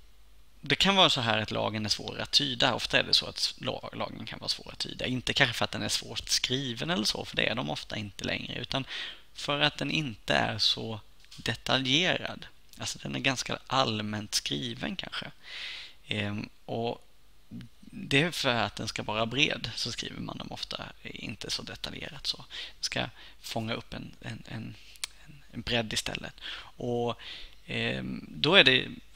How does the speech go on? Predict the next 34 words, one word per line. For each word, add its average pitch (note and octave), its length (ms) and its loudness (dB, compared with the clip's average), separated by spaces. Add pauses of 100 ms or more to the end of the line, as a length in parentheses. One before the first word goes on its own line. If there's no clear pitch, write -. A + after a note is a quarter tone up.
regeringens C3+ 640 4
jobb A2 200 0
sen, - 320 0 (100)
också - 320 2
en E3 320 2
del A#2+ 260 2
i A#2 60 -2
regeringens B2 480 0
makt D#3 260 2
faktiskt, - 340 0
att - 240 -6
tolka - 420 0
lagen. - 460 -2 (840)
Och B2+ 100 0
inom C#3+ 280 6
lagens G#2+ 400 8
gränser, A#2+ 560 2 (400)
för - 120 -8
att C3 60 -6
tänka C#3 260 2
på C#3 100 -4
den C3 80 0
här A#2 80 4
hierarkiska A2+ 640 -2
pyramiden A2+ 600 -4
med, A2+ 200 -4 (400)
med G#2+ 360 -4
grundlag A#2+ 540 0
högst - 360 0
upp, - 320 -10 (200)
lagregler A2+ 640 -2
och, - 180 -8 (180)
och - 60 -6
så - 100 -6